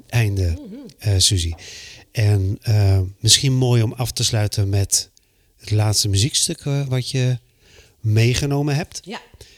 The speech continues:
Speaker 1: Wil
Speaker 2: Ja.
Speaker 1: je die, eh, introduceren? Waarom
Speaker 2: Ja.
Speaker 1: heb je die, eh, gekozen en wat, eh, spreekt jou zo in aan? Of welke betekenis heeft het gehad?
Speaker 2: Nou, eh, ik heb dit muziek, eh,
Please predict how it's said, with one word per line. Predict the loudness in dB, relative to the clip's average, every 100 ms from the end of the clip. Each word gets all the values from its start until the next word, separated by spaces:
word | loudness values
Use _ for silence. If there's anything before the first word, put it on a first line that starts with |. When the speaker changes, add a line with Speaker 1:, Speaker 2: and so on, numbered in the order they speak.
| _ _ _
Speaker 1:
Wil | 0 2
Speaker 2:
Ja. |
Speaker 1:
je | 2 2
die, | 2 2 2
eh, |
introduceren? | -2 -4 -2 2 2 2 -4 -8 -12 -20 _ -16
Waarom | -6 0 2 4
Speaker 2:
Ja. | 2
Speaker 1:
heb | 0
je | 0
die, | 2 2
eh, | 2
gekozen | 0 0 2 4 2
en |
wat, | 0 0 0
eh, | 2 0
spreekt | -2 -2 -2 0
jou | 0
zo | 2
in | 2
aan? | 0 -2
Of | -4 -6 _ _ -4
welke | -4 -2
betekenis | -2 -2 -2 -2 -2
heeft | -2 -4
het | -6
gehad? | -8 -8 -12 -14 _ _ -18 -4
Speaker 2:
Nou, | 0 2 0 0
eh, | 0 0 0 -2
ik | -2
heb | -4 -2
dit | -4 -4 -4
muziek, | -2 -2 -4 -16 -10
eh, | -4 -2